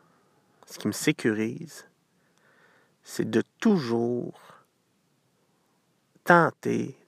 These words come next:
d'intégrer des nouvelles pratiques, des nouvelles habitudes de vie, tu sais. Puis peut-être j'ai pas besoin de toutes ces pratiques-là. Peut-être j'ai pas besoin de toutes ces habitudes-là. Peut-être j'ai pas besoin de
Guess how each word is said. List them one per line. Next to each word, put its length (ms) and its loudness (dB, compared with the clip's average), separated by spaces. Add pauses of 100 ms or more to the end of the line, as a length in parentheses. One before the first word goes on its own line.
(140)
d'intégrer 880 2
des 160 -6
nouvelles 720 0
pratiques, 540 -4
des 120 -4
nouvelles 760 2
habitudes 520 -2
de 120 -4
vie, 300 -8
tu 160 -18
sais. 160 -12 (3750)
Puis 100 -18
peut-être 220 6
j'ai 80 -4
pas 120 -4
besoin 300 0
de 60 -4
toutes 220 -6
ces 120 0
pratiques-là. 540 -6
Peut-être 240 6
j'ai 80 -6
pas 100 4
besoin 380 2
de 80 -10
toutes 180 -2
ces 220 0
habitudes-là. 560 0
Peut-être 400 4
j'ai 100 0
pas 120 6
besoin 360 6
de 140 4